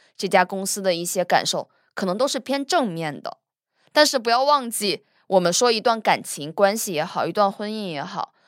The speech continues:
或者我们在之前有聊到过 Lula Plaza 效应，对吧？它有正面的，它也有负面的。那如果是一段烂，烂关系呢？如果是一个烂人呢？如果是一个烂团队呢？那他给我的这个负面的叠加叠加，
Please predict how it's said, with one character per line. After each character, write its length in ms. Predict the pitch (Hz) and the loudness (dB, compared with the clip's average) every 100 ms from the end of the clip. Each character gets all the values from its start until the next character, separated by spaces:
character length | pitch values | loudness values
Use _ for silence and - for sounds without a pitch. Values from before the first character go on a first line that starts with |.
| _ | _
或 120 | - | 0
者 140 | 220 220 | 2 2
我 60 | |
们 120 | 180 151 | 0 2
在 160 | 190 | 0
之 220 | 185 202 | 2 -4
前 320 | 202 - 165 175 | -2 0 0 0
有 140 | 160 | 0
聊 160 | 151 143 | 0 4
到 200 | 180 180 | 4 4
过 240 | 185 165 | 2 2
Lula 240 | 190 202 | 4 4
Plaza 440 | 202 - 180 202 175 | 2 2 2 4 2
效 180 | 196 175 | 2 -2
应， 100 | 156 | -2
对 140 | 151 | -6
吧？ 140 | - - _ _ _ | -6 -14 _ _ _
它 140 | - | 0
有 100 | 262 | 2
正 240 | 202 320 269 | 2 2 2
面 220 | 202 175 | 2 2
的， 80 | - | 0
它 200 | - 240 | 0 2
也 80 | 254 | 4
有 140 | 220 | 2
负 300 | 175 - 277 | 0 -4 -2
面 260 | 208 180 151 | -2 -4 -6
的。 140 | - _ _ _ | -12 _ _ _
那 120 | 294 | 2
如 160 | 269 247 | 2 2
果 160 | 294 233 | 4 4
是 100 | 262 | 4
一 60 | |
段 200 | 247 247 | 0 2
烂， 200 | 269 277 | 4 2
烂 260 | - 311 254 | 4 2 2
关 220 | 196 180 | 2 0
系 140 | 190 170 | 0 -4
呢？ 180 | 104 - | -6 2
如 160 | 220 | 4
果 140 | 269 240 | 6 6
是 140 | 254 | 4
一 20 | |
个 80 | 247 | -4
烂 260 | 262 285 233 | 4 6 6
人 160 | 156 | 2
呢？ 100 | 110 82 | 0 -2
如 100 | 226 | 2
果 140 | 247 | 2
是 80 | 226 | 0
一 60 | |
个 80 | 247 | 0
烂 200 | 269 285 | 4 4
团 220 | 254 190 | 4 -2
队 140 | 151 156 | 0 -2
呢？ 100 | - | 2
那 120 | 262 | 2
他 180 | 262 285 | 4 0
给 240 | - 180 | 2 0
我 180 | 226 254 | 4 4
的 140 | 180 - | 4 0
这 240 | - 233 | 2 2
个 160 | 202 170 | 4 2
负 240 | - 262 | 2 -4
面 180 | 247 233 | 0 4
的 120 | 202 | 4
叠 240 | 196 175 | 2 -2
加 200 | 190 220 | 2 2
叠 160 | 214 190 | 4 0
加， 220 | 190 208 | 2 2